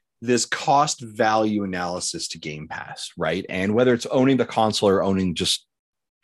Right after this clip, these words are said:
the subscription, right? Five years from now, your, the Xbox Series S or X is done. They're bringing the next,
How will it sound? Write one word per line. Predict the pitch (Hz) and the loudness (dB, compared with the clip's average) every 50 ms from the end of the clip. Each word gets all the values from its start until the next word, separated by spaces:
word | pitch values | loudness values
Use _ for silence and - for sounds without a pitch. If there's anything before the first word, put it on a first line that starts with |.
| _ | _
the | - 95 | -4 -2
subscription, | - - 90 80 - - - - - - - - | -2 -2 -4 -6 -6 -6 -6 -6 -6 -8 -12 -10
right? | 57 58 73 82 - _ _ _ - - - - - - - - - - - _ _ _ _ _ _ _ | -10 -10 -10 -10 -12 _ _ _ -18 -16 -16 -14 -14 -16 -16 -18 -20 -20 -20 _ _ _ _ _ _ _
Five | - 175 185 233 240 185 | 2 4 4 6 6 6
years | 156 165 160 156 135 - | 6 8 8 6 6 4
from | - 113 | 2 0
now, | 87 69 65 65 90 - _ _ _ _ _ _ _ _ _ _ - _ | 0 0 -2 -6 -10 -12 _ _ _ _ _ _ _ _ _ _ -10 _
your, | 123 117 117 120 117 117 113 110 107 104 104 101 92 - _ _ _ _ _ _ _ _ _ _ _ _ _ _ _ - - _ 95 - - - | 2 4 6 6 6 6 6 6 6 6 6 4 2 -2 _ _ _ _ _ _ _ _ _ _ _ _ _ _ _ -20 -20 _ -14 -14 -12 -8
the | 180 147 147 151 | 0 2 2 4
Xbox | - - 160 160 - - - 143 143 143 - | 4 2 0 0 0 2 4 4 4 4 2
Series | - - 139 131 131 123 117 101 107 | 2 4 6 6 6 6 6 6 4
S | 104 107 - - - | 4 4 2 0 0
or | 92 90 80 | 2 2 2
X | 104 110 - - - - | 0 0 0 -2 -4 -2
is | 87 82 | -4 0
done. | - 156 147 147 143 | 2 4 4 4 6
They're | 127 104 87 | 4 4 4
bringing | 101 104 104 107 101 | 4 2 2 4 2
the | 98 95 | 2 2
next, | 98 95 - - - - - | 0 0 -2 -4 -6 -6 -8